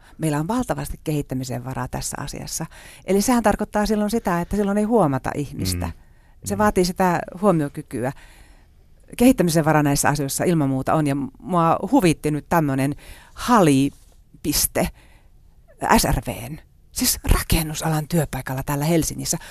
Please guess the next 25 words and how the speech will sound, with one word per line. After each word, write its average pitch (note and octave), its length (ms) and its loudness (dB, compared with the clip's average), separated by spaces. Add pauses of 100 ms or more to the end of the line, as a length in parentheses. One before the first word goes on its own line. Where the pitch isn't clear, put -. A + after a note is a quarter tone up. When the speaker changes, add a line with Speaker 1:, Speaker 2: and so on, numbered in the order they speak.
(380)
Speaker 1:
Mahtavaa D#3+ 1080 2 (300)
innovaatio F3 680 4
suorastaan, C#3+ 720 -2
että D3 220 -6 (220)
miehet D#3 280 4
siellä C3+ 300 2 (560)
kehuu D3 260 -2
ja B2+ 120 -2
halailee C3 400 0
toisiaan - 680 -6
hupsista. - 520 -4 (280)
Speaker 2:
No D3 100 6
ei D#3 40 6
Speaker 1:
Onko D#3+ 100 6
Speaker 2:
tule D#3+ 140 6
Speaker 1:
muista- D#3 100 4
Speaker 2:
mieleen, D#3+ 220 6
että C#3 120 2
rakennusalalla G#2+ 580 2
tämmöistä A2 300 0
Speaker 1:
No A#3 60 6
ei, G3 60 6
Speaker 2:
voisi F3 120 2
Speaker 1:
mutta F#3 160 0
tosi - 220 6